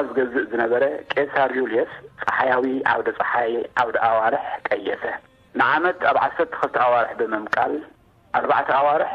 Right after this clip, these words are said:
ነናይ ሰላሳ መዓልታት፣ ሓንቲ ወርሒ ዒስራን ሸሞንተን፣ ኣብ ኣርባዕተ ዓመታት ድማ ዒስራን ትሽዓተን መዓልታት፣ ነተን ዝተረፋ ሸውዓተ ኣዋርሕ ከዓ ነናይ ሰላሳን ሓደን መዓልታት ዓደለን። ነቲ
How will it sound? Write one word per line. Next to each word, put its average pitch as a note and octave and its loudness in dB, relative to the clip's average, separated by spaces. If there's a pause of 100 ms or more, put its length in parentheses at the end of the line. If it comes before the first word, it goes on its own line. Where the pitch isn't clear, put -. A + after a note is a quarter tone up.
ነናይ A#2 -2
ሰላሳ A#2 0
መዓልታት፣ B2+ 0 (180)
ሓንቲ - -4
ወርሒ C#3 -2 (340)
ዒስራን B2+ -4
ሸሞንተን፣ A#2+ -4 (540)
ኣብ - -2
ኣርባዕተ A2+ 0
ዓመታት A2 -2
ድማ B2 -2 (120)
ዒስራን A2 -4
ትሽዓተን A2+ -2
መዓልታት፣ D3+ -2 (160)
ነተን F3 0
ዝተረፋ D#3+ 0
ሸውዓተ E3+ -2
ኣዋርሕ C3 2
ከዓ D3+ 2 (280)
ነናይ C3+ 0
ሰላሳን C#3 0
ሓደን B2 -2
መዓልታት - -4 (120)
ዓደለን። - -4 (600)
ነቲ - -4